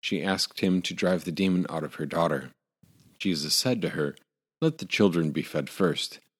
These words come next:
because it is not good to take the children's bread and throw it to their little dogs." "Lord," she answered, "their little dogs under the table also eat some of the children's crumbs." Then he said to her, "Because of this statement, go.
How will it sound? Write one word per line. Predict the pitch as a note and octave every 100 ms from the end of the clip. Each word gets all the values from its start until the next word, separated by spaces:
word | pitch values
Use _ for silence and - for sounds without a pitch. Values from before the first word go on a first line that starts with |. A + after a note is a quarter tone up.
| _ -
because | G#2 - F2+ E2
it | -
is | F#2 E2
not | F2+ D2
good | - F#2 D#2+
to | F#2
take | G2 F2
the | -
children's | - F2+ D2+ D#2 D2
bread | C#2+ E2 D2+ C2
and | C#2+
throw | - F#2
it | F2 -
to | E2
their | D#2+ C#2+
little | D2 C#2+
dogs." | - D#2+ D#2+ C#2 - - - _ _ _ _ _ _ -
"Lord," | F2+ G#2 F2 C#2 - _
she | - F2+
answered, | D#2 D#2 - D2 C#2+ - _ _ _ _
"their | F#2+ F2
little | F2 E2
dogs | C#2 D#2 F2 F2
under | E2 F2+
the | D2
table | - G#2 E2 E2
also | E2+ F#2+ - E2
eat | E2 -
some | - D#2+
of | D#2
the | D2
children's | - D#2+ C#2 C2+ -
crumbs." | - G#2+ D#2+ C2+ - - _ _ _ _ _ _ _
Then | - C#2+
he | C#2+
said | C#2+ - D2
to | -
her, | E2 E2 C#2 - _ - _ -
"Because | G#2+ - C3+
of | G#2 D#2+
this | E2+ -
statement, | E2 C#2 F2 G#2+ -
go. | E2+ D2